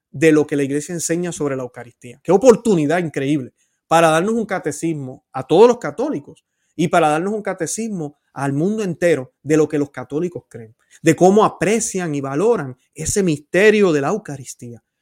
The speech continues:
porque Dios se hace presente en la Eucaristía. Dejó de ser pan, dejó de, deja de ser vino para ser Dios mismo, para ser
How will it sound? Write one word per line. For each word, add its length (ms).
porque 360
Dios 480
se 220
hace 260
presente 800
en 180
la 100
Eucaristía. 760
Dejó 440
de 100
ser 260
pan, 280
dejó 300
de, 140
deja 280
de 80
ser 320
vino 340
para 220
ser 480
Dios 580
mismo, 420
para 200
ser 280